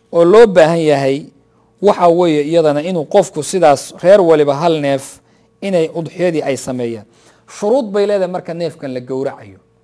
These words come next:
Shuruuddaa dhegeyso, neefka aad rabto inaad qasho, lagaa yeeli maayo neef walba inaad qasho.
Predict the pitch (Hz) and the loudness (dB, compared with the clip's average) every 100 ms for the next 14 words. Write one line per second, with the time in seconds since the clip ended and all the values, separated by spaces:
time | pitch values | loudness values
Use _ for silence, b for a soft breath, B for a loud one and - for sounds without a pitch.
0 | _ _ _ _ - 165 196 175 151 139 | _ _ _ _ -8 -4 -2 0 -2 -2
1 | 127 131 120 151 156 151 170 143 131 190 | -8 -8 -10 -10 -10 -10 -4 -4 -6 -12
2 | 202 165 143 127 - 110 - 147 185 202 | -10 -10 -10 -10 -12 -14 -8 -4 -2 0
3 | 196 190 180 175 165 165 139 135 127 123 | -4 -4 -8 -8 -8 -12 -10 -10 -10 -14
4 | 98 104 - | -16 -20 -20